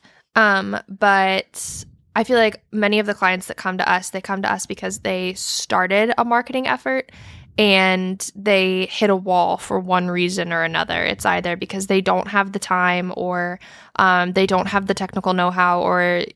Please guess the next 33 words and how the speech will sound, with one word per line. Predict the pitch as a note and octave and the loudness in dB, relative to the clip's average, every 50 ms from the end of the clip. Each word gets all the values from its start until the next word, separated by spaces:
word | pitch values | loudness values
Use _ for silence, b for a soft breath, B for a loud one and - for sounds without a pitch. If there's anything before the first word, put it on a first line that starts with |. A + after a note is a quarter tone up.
| - | -8
you | - G3 | -6 -4
know, | F#3 F3+ F3+ | -2 -2 -2
they | F3 F#3 F3+ F3+ | -2 -2 -2 -2
just, | F3+ - F#3 - - - | -4 -4 -6 -6 -6 -4
they | - F#3 F#3 | -4 -6 -6
kind | - - F#3+ F#3+ | -4 -4 -2 -2
of | F#3 F3+ F3+ F3+ | -2 -2 -4 -6
ran | - F#3+ F3+ F#3 F3+ F3+ F#3 | -6 -4 0 0 2 2 2
out | F3+ F3+ F3+ | 2 2 2
of | F3+ F3+ | 2 2
ideas. | F3 E3+ E3+ F#3 F3+ F3+ F#3 - - - - - - - - - | 0 0 0 0 2 2 2 2 2 0 -2 -2 -2 -2 -4 -2
Like, | - - F3+ F3 - _ B B B B B B | -2 -2 -2 -2 -4 _ B B B B B B
when | - G3+ G3 G3 | 2 2 2 2
you, | F#3 F#3+ G3 G#3 G#3+ A#3+ B3+ B3+ B3 A#3+ A#3+ A3 - - | 2 2 4 4 4 4 4 4 4 4 4 2 2 0
especially | G#3+ G3 - G3 F#3+ - G3+ G3 | -2 0 0 0 0 2 2 2
as | F#3+ | 2
a | F#3 F#3 | 0 -2
small | - - F#3 F3+ F3+ | -2 -2 0 0 0
business | F3+ F#3 F#3+ G3 F#3+ F#3 - | 2 0 0 0 0 -2 0
owner | F#3+ F#3 F3+ F#3 F#3 F3+ F3+ F3+ F3 - | 0 0 0 0 0 0 0 -2 -2 -2
or | F3+ F3 F3 | 0 0 0
as | F3 F3+ | 0 0
a | F#3+ | -2
small | F3 - - F#3+ F#3+ F#3+ | -4 -2 0 2 2 4
nonprofit, | G3 F#3+ F#3 F#3 F#3+ F#3 F#3 F#3 - F#3 F#3 F3 | 4 2 0 0 0 0 0 0 0 -4 -6 -4
when | - - F#3 F3+ F3+ | -4 -4 -4 -4 -2
you | F#3 F#3 F#3+ G3 G3 F#3+ | 0 0 0 0 0 2
are | - F#3+ F#3 F#3 F3+ F3+ F3+ F#3 B B B B B B B B B B B B - | 2 2 2 2 2 0 -2 -4 B B B B B B B B B B B B -8
responsible | G#3+ G3+ F#3+ - - F#3+ F3 F#3 F#3 - G#3 G3+ G#3+ A3 | -4 -2 -2 0 2 2 2 0 0 -2 0 0 0 2
for | G#3+ - G3+ G3 F#3+ F#3 - | 2 2 2 2 2 0 -4
keeping | - - - F#3+ - G3 F#3+ G3 | -6 -4 -4 -2 -2 0 0 2
that | F#3+ F#3 F3 | 2 2 2
organization | - F3+ F#3 F#3+ F3+ F#3 F#3 F#3 F3+ F#3 F3 F3+ F3+ - - F#3+ F#3 F#3 F#3 F3+ F#3 | 2 2 0 0 0 0 -2 -2 -2 -2 -2 -2 -2 -2 -2 -2 -2 -2 -2 -4 -6